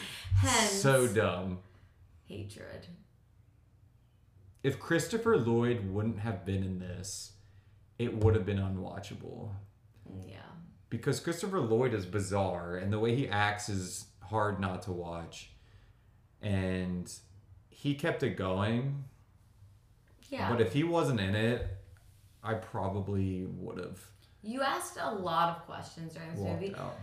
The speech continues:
Speaker 1: And here's the thing. If I wouldn't have known this movie before going into it, would you have been asking me these questions, or would you have just been, like, sitting there?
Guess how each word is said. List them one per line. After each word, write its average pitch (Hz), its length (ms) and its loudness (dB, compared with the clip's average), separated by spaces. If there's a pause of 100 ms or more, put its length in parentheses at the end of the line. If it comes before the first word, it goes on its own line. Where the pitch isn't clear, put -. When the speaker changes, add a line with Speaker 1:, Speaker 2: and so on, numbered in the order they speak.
Speaker 1:
And 226 180 0
here's 262 200 -2
the 226 100 -4
thing. 165 240 -6 (100)
If 190 140 -10
I 202 360 4
wouldn't 294 220 -2
have 226 180 -4
known 175 680 -4
this 180 220 -6
movie 165 300 -8
before 160 520 -10
going 160 240 -10
into 156 280 -10
it, 165 160 -12
would 175 120 -8
you 220 120 -4
have 226 80 -6
been 233 100 -2
asking 170 400 -6
me 208 100 -6
these 208 140 -8
questions, 254 420 -12
or - 100 -6
would 165 180 -8
you 165 120 -6
have 151 100 -8
just - 200 -16
been, - 120 -14
like, 98 220 -12
sitting - 420 -12
there? - 360 -16